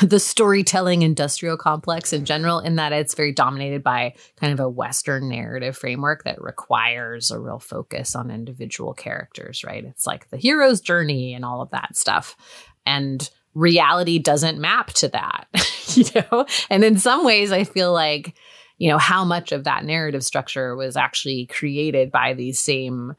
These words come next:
forces that I'm looking at. So there's a part of me that really wants to reject the whole thing. But I also am sort of, well, you know, I have,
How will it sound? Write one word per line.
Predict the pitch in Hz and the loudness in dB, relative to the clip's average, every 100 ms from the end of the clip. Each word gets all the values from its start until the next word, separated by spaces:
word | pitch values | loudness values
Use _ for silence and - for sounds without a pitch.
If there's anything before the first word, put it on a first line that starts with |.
| _ _ | _ _
forces | - - 139 - 95 117 123 | -6 0 0 0 -2 -2 -2
that | 131 120 | -2 0
I'm | 120 123 | -2 -4
looking | 127 - 127 | -6 -6 -6
at. | 117 - - - _ | -2 -2 -4 -10 _
So | - 151 | -4 -2
there's | 143 151 147 | 2 2 0
a | |
part | - 196 220 | -2 0 2
of | 214 | 4
me | 175 156 | 4 2
that | 147 | -2
really | - 151 | -4 -4
wants | 147 139 147 - | -4 -6 -6 -6
to | 139 | -4
reject | 123 127 135 123 - - | -4 -4 -2 -4 -6 -4
the | 135 | -2
whole | 147 135 131 | 0 -2 -4
thing. | 117 113 - 165 - - - - _ | -4 -4 -6 -18 -18 -20 -20 -20 _
But | 185 185 _ _ _ | 0 0 _ _ _
I | - 147 143 | -2 -2 0
also | 135 143 139 131 135 135 | -2 -2 -2 -2 -4 -8
am | 131 | -8
sort | 127 127 | -8 -8
of, | 120 120 131 | -8 -10 -6
well, | 165 196 185 | -2 0 0
you | 170 | -2
know, | 139 135 | -4 -4
I | 131 | -6
have, | 139 135 | -8 -10